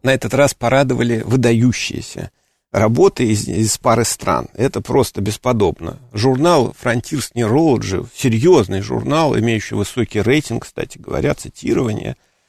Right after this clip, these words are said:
опубликовал статью исследователей творческих, кстати, с нашим участием, там и наш затесался, из Канады, ну, из провинции Торонто. То есть это клиника Святого Михаила. При клинике есть ис-, исследовательская группа.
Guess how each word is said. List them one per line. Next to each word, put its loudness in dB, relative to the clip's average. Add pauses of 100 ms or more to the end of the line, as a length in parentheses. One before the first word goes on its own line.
(720)
опубликовал 4
статью 0 (380)
исследователей 2
творческих, 0
кстати, 0
с -4
нашим 2
участием, -2
там -2
и 0
наш 0
затесался, -4 (200)
из -4
Канады, 0 (600)
ну, 0
из -2
провинции -2
Торонто. -4
То -8
есть -8
это -6 (360)
клиника 2
Святого 0
Михаила. -4 (420)
При 2
клинике -2
есть -2
ис-, -20
исследовательская -4
группа. -8